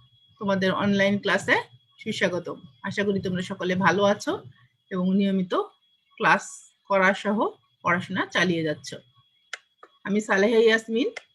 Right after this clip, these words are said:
সহযোগী অধ্যাপক, ইসলামী ইতিহাস এবং সংস্কৃতি বিভাগ, ঢাকা কলেজ, ঢাকা।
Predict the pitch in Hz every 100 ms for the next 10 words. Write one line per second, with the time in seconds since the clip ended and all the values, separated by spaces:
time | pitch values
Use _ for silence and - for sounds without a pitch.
0 | - - 226 208 214 208 196 190 202 190
1 | 185 180 - 214 - 180 185 185 208 214
2 | 233 185 202 180 180 - 202 214 220 254
3 | 349 - _ 196 160 156 156 160 381 -
4 | - 156 -